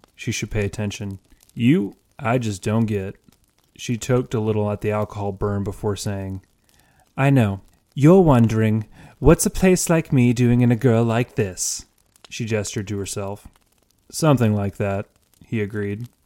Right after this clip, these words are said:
"Egypt is in my blood," she told him emphatically. "You see, my father was a very famous explorer." She pulls out her locket with pictures she wore to keep them close. "He loved Egypt so much that he married my mother, who was an Egyptian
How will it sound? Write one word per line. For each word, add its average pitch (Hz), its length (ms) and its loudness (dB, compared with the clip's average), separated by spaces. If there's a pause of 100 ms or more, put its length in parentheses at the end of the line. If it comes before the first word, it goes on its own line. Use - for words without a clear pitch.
(520)
"Egypt 170 400 0
is 127 140 0
in 127 140 4
my 120 180 2
blood," 104 440 -4 (160)
she - 160 -10
told 107 220 -2
him 104 100 -2
emphatically. 101 640 -6 (500)
"You 147 120 -4
see, 170 160 4
my 147 200 4
father 147 420 2
was 120 160 0
a 117 80 0
very 127 220 0
famous 127 460 -2
explorer." 131 640 -2 (400)
She - 140 -8
pulls 113 260 4
out 107 340 -2
her 113 260 -8
locket 107 380 -2
with 95 180 -10
pictures 110 440 -2
she - 180 -10
wore 104 360 -4
to 104 60 -8
keep 104 260 -10
them 104 120 -8
close. 107 480 -8 (480)
"He 135 120 2
loved 180 200 4
Egypt 160 240 0
so 170 320 0
much 127 300 0
that 135 100 0
he 127 80 2
married 127 300 2
my 135 100 2
mother, 110 440 0 (100)
who 135 80 -2
was 127 100 2
an 135 80 4
Egyptian 123 580 -2